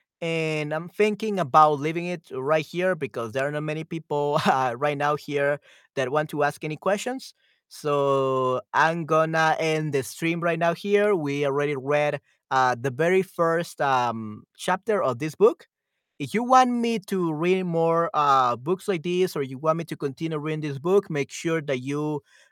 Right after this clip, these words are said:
uh, try to attend my streams and letting me know that you're enjoying this series, okay? Uh, but yeah,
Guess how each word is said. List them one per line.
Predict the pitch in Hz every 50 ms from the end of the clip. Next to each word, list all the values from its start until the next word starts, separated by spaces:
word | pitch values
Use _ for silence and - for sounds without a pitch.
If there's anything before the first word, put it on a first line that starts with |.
| _ -
uh, | 135 131 131 131 127 127 - -
try | - 165 165 170
to | - 170
attend | 147 - 175 156 160 160 165 156
my | 147 143 143 139 135 131 127 127 120 123
streams | 117 - - 196 220 269 320 294 - - _ _ _ _ _ _ _ -
and | 156 156 156
letting | 160 175 214 208
me | 202
know | 185 208 214 214
that | 180 190 175
you're | 190 202 208
enjoying | 196 185 180 240 285 254 190 147
this | 120 156 160 -
series, | 240 233 170 117 92 92 - - - _ _ _ _ _ _ -
okay? | 110 107 - 160 220 277 - _ _ _ _ _ _ _ _ _ _ _ _ _ _ -
Uh, | 139 139 139 135 135 135 131 127 123 123 123 123 120 _ -
but | 139 139
yeah, | 208 269